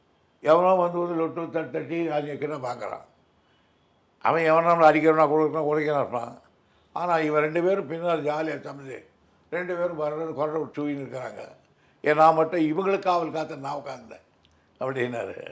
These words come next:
பேராசிரியர், "ஏன் அப்படி பண்ணீங்கன்னாரு." "அது ஒண்ணும் இல்லை, என்ன, அந்த ஊர்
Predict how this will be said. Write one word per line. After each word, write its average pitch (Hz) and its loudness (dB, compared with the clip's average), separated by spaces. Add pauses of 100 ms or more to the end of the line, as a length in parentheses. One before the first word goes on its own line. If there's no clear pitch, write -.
(720)
பேராசிரியர், 160 -4
"ஏன் 180 -2
அப்படி 131 -4
பண்ணீங்கன்னாரு." 123 -12 (800)
"அது 104 -8 (240)
ஒண்ணும் 135 -4
இல்லை, 147 4
என்ன, 139 0 (1200)
அந்த 131 -8 (120)
ஊர் 185 8